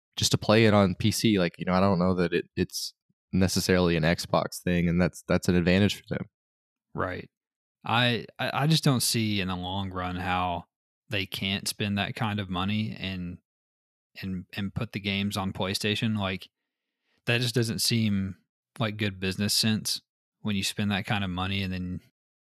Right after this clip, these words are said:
Speaker 2: you are not going to use it as a selling point, basically, for your hardware to get people to,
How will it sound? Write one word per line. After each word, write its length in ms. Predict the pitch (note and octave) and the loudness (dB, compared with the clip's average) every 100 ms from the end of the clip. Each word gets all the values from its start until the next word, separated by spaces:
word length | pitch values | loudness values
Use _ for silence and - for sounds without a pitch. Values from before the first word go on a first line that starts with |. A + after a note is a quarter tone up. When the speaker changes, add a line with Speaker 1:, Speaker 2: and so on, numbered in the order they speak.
| - | -10
Speaker 2:
you 480 | A2+ G2+ G2 G2 | -6 -6 -8 -12
are 160 | F#2+ G2+ | -8 -6
not 300 | G2 G2+ F2+ | -2 -2 -2
going 260 | A2 G#2 G2+ | -4 -6 -6
to 80 | G2 | -8
use 300 | F2+ G2 A2+ | -6 -4 -2
it 140 | A2 | -4
as 240 | G2+ F#2 | -4 -6
a 320 | F#2 F2 F2 E2+ _ _ _ _ _ _ _ _ | -6 -6 -6 -10 _ _ _ _ _ _ _ _
selling 460 | - - A2 A2+ A#2 | -4 0 2 2 2
point, 280 | A2+ A#2 G#2+ | 2 2 4
basically, 440 | A2+ A#2 B2 A#2+ | 2 0 0 0
for 120 | A#2 | 0
your 180 | G#2+ G#2 | 0 0
hardware 380 | G#2 G#2+ A2+ A#2 | 2 2 2 2
to 80 | A2 | 0
get 160 | G2+ | -2
people 280 | E2+ G#2 G2+ | -4 -4 -4
to, 120 | G2 | -6